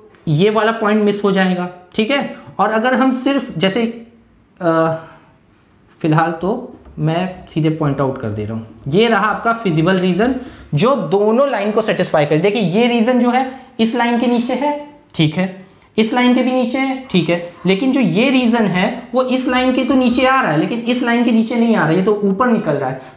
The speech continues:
तो एक तरीके से feasible reason आपका ये आ गया। और इसके सारे points आप डॉट कर लीजिए, जहां जहां भी आपको point मिल रहे हैं, इस reason को ये चार point मिल रहे हैं, ठीक है। अब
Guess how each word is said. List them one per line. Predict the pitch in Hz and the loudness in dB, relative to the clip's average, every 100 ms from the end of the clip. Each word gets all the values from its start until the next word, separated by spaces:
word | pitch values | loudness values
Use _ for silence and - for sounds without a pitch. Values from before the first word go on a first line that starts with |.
| - | -4
तो | 240 | 0
एक | 233 240 | 0 0
तरीके | 226 226 | 0 2
से | 226 | 0
feasible | 233 208 180 202 208 | 0 0 2 2 2
reason | 185 180 220 | 2 2 2
आपका | 180 - 285 | 0 0 0
ये | 269 151 | 2 2
आ | 131 107 | 0 -2
गया। | 107 113 - - - | -6 -8 -10 -20 -6
और | 180 202 220 | -4 0 0
इसके | 214 - 277 | 0 -2 -2
सारे | - 202 196 220 | 0 0 2 0
points | 240 220 220 226 | 0 0 0 0
आप | 233 233 - - - - | -2 -2 -10 -20 -16 -4
डॉट | 147 160 - | 0 0 2
कर | 185 | 2
लीजिए, | 180 185 | 2 2
जहां | 185 165 175 | 2 0 0
जहां | 170 180 | -2 -2
भी | 170 | 0
आपको | 170 165 | -2 -4
point | 165 151 156 151 | -2 0 0 0
मिल | 151 | 0
रहे | 135 139 | 0 -4
हैं, | 135 135 - - _ _ _ - - - - - - - | -6 -10 -14 -20 _ _ _ -20 -20 -20 -20 -20 -20 -2
इस | 170 160 | 0 2
reason | 170 170 165 | 2 4 2
को | 165 175 226 - - - | 2 2 2 -2 -12 -6
ये | 135 185 | 2 2
चार | 185 175 143 143 | 2 0 0 -2
point | 151 143 240 254 - 135 | -2 0 -2 -4 -10 -4
मिल | 131 120 | -2 -2
रहे | 117 107 | -4 -6
हैं, | 107 120 120 - - _ - | -6 -8 -10 -20 -20 _ -2
ठीक | 233 | 2
है। | 269 - - - - | 2 -2 -10 -6 -2
अब | 247 - | -2 -2